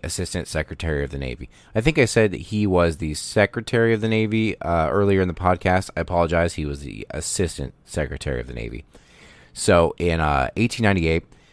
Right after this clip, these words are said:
the U S S Maine blows up. A bunch of journalists blame, uh, the Spanish, the Spain Spanish for it, even though it was almost certainly not their fault. But hey,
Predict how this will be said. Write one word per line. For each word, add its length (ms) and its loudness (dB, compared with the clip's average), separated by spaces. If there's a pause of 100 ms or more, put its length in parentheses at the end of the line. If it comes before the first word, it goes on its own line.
(180)
the 100 -2
U 300 2
S 100 0
S 160 0
Maine 400 0
blows 420 -2
up. 240 -2 (380)
A 40 -6
bunch 200 2
of 60 -10
journalists 420 2
blame, 600 -2
uh, 360 -2
the 140 -8
Spanish, 680 -4
the 120 -2
Spain 420 0
Spanish 480 -6
for 300 -4
it, 80 -8
even 180 -8
though 240 -2
it 80 -6
was 160 -6 (100)
almost 320 -6
certainly 400 -4
not 260 -4
their 160 -4
fault. 340 -6
But 100 -6
hey, 260 0